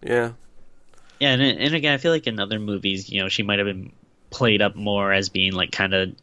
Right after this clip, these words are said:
Speaker 2: dumb or ditzy or anything, and, and she's not. She's just very, I, I feel like she just has a nice, positive <laughs> attitude amidst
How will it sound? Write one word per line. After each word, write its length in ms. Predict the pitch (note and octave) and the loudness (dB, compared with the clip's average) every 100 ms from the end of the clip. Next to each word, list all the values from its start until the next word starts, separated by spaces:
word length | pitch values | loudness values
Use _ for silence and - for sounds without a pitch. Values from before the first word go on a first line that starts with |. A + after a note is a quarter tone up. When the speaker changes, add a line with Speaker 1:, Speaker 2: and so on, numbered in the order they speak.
| - | -12
Speaker 2:
dumb 320 | G#2+ G#2+ G#2 G2 | 0 2 2 2
or 80 | F#2+ | -2
ditzy 380 | G2+ - G#2 | -2 0 0
or 40 | F#2+ | 0
anything, 420 | F#2+ F#2+ G2 G2 | -2 -2 -6 -6
and, 120 | F#2+ | -6
and 140 | - A2 | -4 0
she's 180 | C#3 | 2
not. 180 | D#3 C#3 | 2 2
She's 160 | - A#2 | 0 0
just 160 | C3+ - | 0 4
very, 280 | B2 A2+ | 4 4
I, 160 | G2+ A#2+ - | 2 0 -4
I 60 | B2 | -2
feel 120 | C#3+ | 0
like 80 | C3 | 0
she 80 | A#2+ | -2
just 140 | A2+ | -2
has 120 | A2 | -2
a 60 | G#2 | -2
nice, 240 | G#2 G#2 | -2 -2
positive 520 | - - G#2 G2+ F#2 F#2 - | -4 -6 -6 -2 -2 0 -4
<laughs> 160 | - - | -6 -2
attitude 500 | G2+ G2+ - G#2 G#2 - - - | 0 0 -2 -2 -2 -10 -16 -4
amidst 560 | G#2+ G#2 G#2+ - - | -2 0 0 0 -6